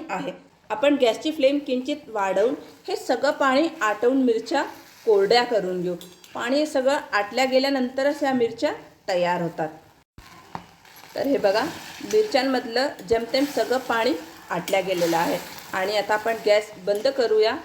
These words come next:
कारण की, अ, कढई आपली गरम आहे आणि हे पाणी सगळं आटून जाईल. आणि जर पाणी नाही आटलं तर गॅस लावून पुन्हा अर्धा पाऊण मिनटं मिरच्या शिजवून घ्याव्या. तर गॅस बंद करूया.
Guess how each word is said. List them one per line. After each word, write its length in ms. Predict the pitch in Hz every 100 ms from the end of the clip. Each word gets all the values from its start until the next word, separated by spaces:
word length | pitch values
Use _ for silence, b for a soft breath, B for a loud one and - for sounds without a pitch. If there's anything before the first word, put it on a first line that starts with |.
| - -
कारण 260 | 233 233 254
की, 280 | 262 285 277 -
अ, 260 | 190 185 185 190
कढई 240 | 180 208
आपली 280 | 220 220 220
गरम 400 | 185 202 220 262
आहे 240 | 202 214 262
आणि 180 | 233 254
हे 80 | 285
पाणी 360 | 277 226 220 262
सगळं 300 | 254 254 - -
आटून 340 | - 262 196 185
जाईल. 300 | 185 - - - B B B
आणि 240 | 208 226
जर 120 | 240
पाणी 440 | 247 247 208 208 220
नाही 300 | 220 202 226
आटलं 440 | 294 220 202 196 165 -
तर 60 | 277
गॅस 320 | 214 226 240
लावून 180 | 254 277
पुन्हा 360 | 269 240 240 254
अर्धा 240 | 247 247 294
पाऊण 300 | 294 269 269
मिनटं 280 | 254 247 254
मिरच्या 340 | 226 220 294 381
शिजवून 400 | - 190 180 175
घ्याव्या. 340 | 160 156 156 220
तर 100 | 220
गॅस 340 | 214 214 - -
बंद 220 | 208 226
करूया. 500 | 302 294 254 247 240